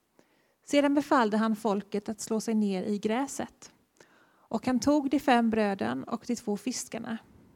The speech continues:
såg upp mot himlen, tackade Gud, bröt bröden och gav dem till lärjungarna. Och de gav dem till folket. Alla åt och blev mätta.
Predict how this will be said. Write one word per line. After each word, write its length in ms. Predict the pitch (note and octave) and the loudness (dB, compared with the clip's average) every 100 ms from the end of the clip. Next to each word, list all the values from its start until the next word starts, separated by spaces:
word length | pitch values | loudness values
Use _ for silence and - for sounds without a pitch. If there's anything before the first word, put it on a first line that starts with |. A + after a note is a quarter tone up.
| _ _ _ _ - | _ _ _ _ -10
såg 240 | - A#3+ | -2 2
upp 220 | C#4+ C#4 C4+ | 2 2 -2
mot 160 | C4 | -2
himlen, 520 | C#4+ C4+ G#3+ F#3 A3 - _ - | 0 0 0 -2 -6 -12 _ -4
tackade 500 | C#4 - - D4+ B3+ | -4 -4 -4 -2 -2
Gud, 480 | G#3+ B3+ C4 G#3 - _ _ - | 0 0 0 -4 -18 _ _ 0
bröt 380 | A#3+ C#4+ C#4 - | 2 2 0 -4
bröden 540 | A#3 F#3+ G3 G#3 A3 - _ _ | -2 0 -2 -4 -4 -8 _ _
och 160 | - G#3+ | -8 -4
gav 280 | A#3 G3 F#3+ | -2 -2 -4
dem 240 | G3+ G3+ | -6 -6
till 140 | - G#3+ | -6 -6
lärjungarna. 560 | G#3 G3+ G#3+ A3+ A#3 - _ _ _ _ _ _ _ _ _ _ _ _ _ _ _ _ _ _ _ - | -4 -6 -6 -8 -10 -12 _ _ _ _ _ _ _ _ _ _ _ _ _ _ _ _ _ _ _ -6
Och 160 | A#3 - | -6 -2
de 160 | B3+ C4 | 0 2
gav 260 | A3+ G3 | 2 0
dem 180 | G3 G3 | -2 -4
till 160 | A3 G3+ | -6 -10
folket. 640 | - A3 - A#3+ - - _ _ _ _ _ _ _ _ _ _ _ _ _ _ _ | -12 -12 -12 -16 -16 -20 _ _ _ _ _ _ _ _ _ _ _ _ _ _ _
Alla 440 | C4 C4+ C4 D4 A3 | 4 4 4 4 6
åt 560 | C4+ A#3+ - - - _ _ _ _ _ - | 6 4 2 -12 -14 _ _ _ _ _ -4
och 200 | A3+ - | -4 -4
blev 220 | A3 G3+ G3+ | -2 -2 0
mätta. 460 | A3+ - - A#3 | -4 -6 -12 -14